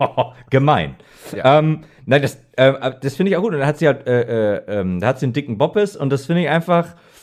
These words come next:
Speaker 1: äh, also einen dicken Hintern und das finde ich einfach super. Das ist realistischer, äh, als diese, äh, wenn alles durch die Bank weg so topmodelig ist, weißt
Speaker 2: Ja.
Speaker 1: du? Sowas,
Speaker 2: Ja, ja, ja.
Speaker 1: sowas, äh, finde ich jetzt nicht per se schlimm,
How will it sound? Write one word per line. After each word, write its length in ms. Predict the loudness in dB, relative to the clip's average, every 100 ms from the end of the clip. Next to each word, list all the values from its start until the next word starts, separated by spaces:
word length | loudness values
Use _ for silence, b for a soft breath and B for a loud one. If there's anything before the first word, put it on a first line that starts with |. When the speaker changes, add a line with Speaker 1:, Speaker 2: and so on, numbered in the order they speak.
| _
Speaker 1:
äh, 220 | 2 4 4
also 220 | 0 -2
einen 60 |
dicken 180 | -4 -4
Hintern 360 | -4 -2 -4 -4
und 80 | -8
das 140 | -6
finde 140 | -4
ich 60 | -2
einfach 160 | 0 0
super. 300 | -2 0 -2
Das 120 | -2
ist 180 | -6 -2
realistischer, 840 | 0 0 -2 -10 -4 -2 -2 -4 b b b b 2
äh, 220 | 4 4
als 300 | 4 0 -2
diese, 920 | -6 -2 2 4 2 2 2 2 0 0
äh, 20 |
wenn 240 | -2 -2
alles 420 | 0 2 2 0 -4
durch 160 | -8
die 120 | -6 -8
Bank 400 | -4 -4 -2 -2
weg 140 | -4
so 120 | -4
topmodelig 1000 | -6 -10 -6 -6 -2 -2 -2 -2 -6 -8
ist, 200 | -14 -10
weißt 180 | -6 -4
Speaker 2:
Ja. 40 | -4
Speaker 1:
du? 60 |
Sowas, 220 | -2 -4 -4
Speaker 2:
Ja, 80 |
ja, 160 | -4 -4
ja. 140 | -4 -6
Speaker 1:
sowas, 400 | -4 0 -2 0
äh, 140 | -2
finde 240 | 0 0 0
ich 80 |
jetzt 220 | -2 -4 -6
nicht 200 | -6 0
per 160 | 0
se 220 | 0 -4
schlimm, 520 | -4 -6 -4 -2 -2